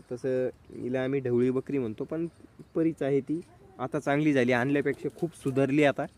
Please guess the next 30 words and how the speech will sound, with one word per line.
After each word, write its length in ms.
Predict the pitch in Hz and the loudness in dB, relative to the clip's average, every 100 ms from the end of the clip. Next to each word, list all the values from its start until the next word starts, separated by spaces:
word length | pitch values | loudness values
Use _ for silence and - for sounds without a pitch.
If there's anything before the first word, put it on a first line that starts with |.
| _ - - - | _ -20 -16 -8
आणि 140 | 131 | -6
भारी 220 | 131 135 | -2 0
आहे. 380 | 139 127 - - - - - | 0 -2 -8 -20 -20 -20 -4
शिंग 140 | 165 165 | 0 4
मोडलं 280 | 151 151 156 | 4 4 4
होतं 140 | - | 2
तिचं, 160 | 123 131 | -2 0
पडली 300 | 127 127 131 | 0 0 0
होती 140 | 117 | -2
इथं. 140 | 113 139 - - 123 | -8 -14 -20 -12 -4
आणि 420 | 139 135 131 127 - _ - - - - - - - - - - - - - - | 0 0 -2 -4 -12 _ -20 -20 -2 0 0 -6 -20 -20 -20 -18 -18 -18 -16 -6
बाकी 300 | 110 107 113 110 - - - | -4 -4 -6 -10 -14 -10 -4
बकऱ्या 260 | 110 120 | 2 6
बघून 280 | 113 110 117 | 6 6 4
घ्या 100 | 107 | 2
तुम्ही, 300 | 98 107 123 - - - - - - - - - - - | 2 2 0 -4 -12 -14 -16 -20 -20 -14 -14 -14 -12 0
सगळ्या 340 | 120 107 131 | 2 6 8
बकऱ्या 300 | 117 - 123 | 6 6 8
बाहेरच 400 | 117 123 127 120 | 8 6 2 4
लघवी 240 | 123 117 | 4 6
करतात 380 | 113 113 95 123 120 - - | 4 2 4 0 0 -10 -12
basically 720 | 107 123 135 - 131 131 127 - - | -8 6 6 6 2 2 0 -2 4
थोडक्यात. 320 | 127 113 127 - - - | 4 4 -2 -8 -20 4
हे 80 | 135 | 8
बघा, 180 | 135 123 | 10 10
ह्या 180 | 110 135 | 10 10
वर्षी 280 | 175 165 147 | 10 8 4
फक्त 180 | 147 | 6
आपण 240 | 160 156 | 6 8
एक 80 | 170 | 4